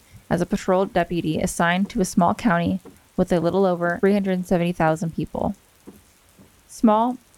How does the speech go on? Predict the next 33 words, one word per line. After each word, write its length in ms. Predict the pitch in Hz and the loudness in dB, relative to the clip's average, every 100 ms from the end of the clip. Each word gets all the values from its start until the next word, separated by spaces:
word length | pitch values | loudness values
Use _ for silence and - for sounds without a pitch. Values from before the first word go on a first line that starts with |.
| - | -4
but 120 | 208 | -2
it 60 | 190 | 0
has 200 | 202 202 | -2 -2
a 60 | 196 | -2
reputation 600 | 190 - 180 175 175 180 | -4 -2 -4 -2 -6 -6
for 140 | 175 | -4
fifty 360 | - 180 - 190 | -2 -2 0 2
haunted 400 | 190 160 - 170 | 2 0 -2 -2
locations, 800 | 165 - - - - 202 - - _ - | 0 0 -2 -4 -4 -6 -10 -18 _ -20
some 280 | - 226 | -4 0
of 140 | 233 196 | 0 0
which 360 | 175 - - - _ - - | -2 -2 -8 -16 _ -10 -4
are 120 | 175 | -2
just 280 | 180 185 175 | 0 -2 -2
legends 440 | 165 170 170 165 | -2 -2 -6 -6
and 120 | 170 | -6
hearsay, 480 | 185 - - - - - _ | -4 -4 -6 -8 -8 -14 _
but 100 | - - | -2 0
others 400 | 196 220 226 - - | 0 -2 -4 -8 -2
are 80 | 185 | 0
well 180 | 170 170 | 2 0
documented. 680 | 160 160 - - - - - - _ _ _ _ - _ _ _ _ - _ | 0 -2 -4 -6 -6 -8 -10 -16 _ _ _ _ -20 _ _ _ _ -20 _
Squinting 500 | - - 226 262 247 | -6 0 2 2 2
through 200 | - 214 | 2 2
the 100 | 202 | 2
rain-hammered 580 | 170 170 202 190 175 180 | 2 2 2 2 2 0
windshield, 600 | 151 151 - 170 160 170 - _ _ - | -2 -2 -4 -2 -2 -4 -10 _ _ -2
I 100 | 190 | -2
turned 380 | 180 226 196 185 | 0 0 2 2
off 260 | 160 170 | 0 -2
Lone 280 | 180 170 180 | -2 0 0
Rock 280 | 170 156 175 | 0 0 0
Road 360 | 170 95 90 | -2 -2 -2